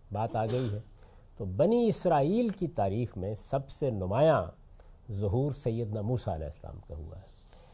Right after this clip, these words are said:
اس لیے کہ وہی ہیں کہ جنہوں نے پانچ سو سال کی کم و بیش غلامی کے بعد آ کر ان لوگوں کو وہاں سے نکالا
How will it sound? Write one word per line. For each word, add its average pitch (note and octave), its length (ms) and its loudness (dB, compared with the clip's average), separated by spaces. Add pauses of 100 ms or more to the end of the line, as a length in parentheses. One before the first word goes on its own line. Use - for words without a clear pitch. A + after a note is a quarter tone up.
(140)
اس G#2+ 200 -8
لیے C#3+ 180 0
کہ B2+ 100 -2
وہی C#3 360 4
ہیں A#2+ 120 4 (640)
کہ G2+ 100 -4
جنہوں C3+ 320 4
نے C#3 280 6 (540)
پانچ C#3 300 6
سو E3 180 2
سال A#2 280 2
کی G#2+ 140 -6
کم G#2 200 -2
و A2+ 80 0
بیش G2+ 300 -2
غلامی A#2+ 420 4
کے A2+ 100 0
بعد G2 300 0
آ E2+ 140 0
کر F#2+ 240 -4 (560)
ان G#2 160 -6
لوگوں G2+ 300 0
کو G#2+ 140 -6
وہاں F#2 220 -2
سے G#2+ 140 -4
نکالا F2 480 -4